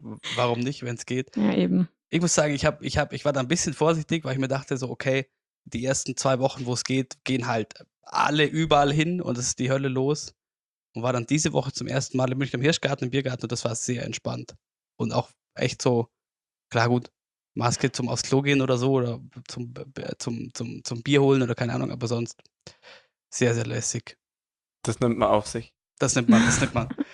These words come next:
Speaker 1: Das nimmt, wenn, wenn, wenn man dann, wenn man dann Münchner Bier vom, vom Holzfass kriegt, nimmt man das sehr gerne auf sich.
Speaker 3: Das ist ja ganz klar. Aber das war bei mir, <laughs> ich,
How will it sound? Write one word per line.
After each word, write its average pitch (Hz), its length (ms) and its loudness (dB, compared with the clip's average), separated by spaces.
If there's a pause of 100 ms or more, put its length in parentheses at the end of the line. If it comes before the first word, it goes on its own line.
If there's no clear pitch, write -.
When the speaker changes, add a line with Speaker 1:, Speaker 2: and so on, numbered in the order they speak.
(240)
Speaker 1:
Das 139 120 -2
nimmt, 151 180 -2
wenn, 151 180 2
wenn, 143 280 -2
wenn 139 120 2
man 135 80 2
dann, 143 220 4
wenn 131 100 2
man 131 100 2
dann 139 300 0
Münchner 135 360 -2
Bier 135 180 -2
vom, 120 360 -2
vom 120 200 -6
Holzfass 127 380 0
kriegt, - 180 -8
nimmt 120 140 -8
man 113 80 -4
das 110 120 -4
sehr 117 120 0
gerne 107 240 -6
auf 98 100 -4
sich. - 280 -8 (600)
Speaker 3:
Das - 160 -10
ist - 160 -8
ja 101 260 2 (300)
ganz - 260 6
klar. 110 320 2 (580)
Aber 104 180 4
das - 160 6
war 110 400 8 (240)
bei 104 120 6
mir, 123 200 4 (140)
<laughs> - 140 -10
ich, - 200 -10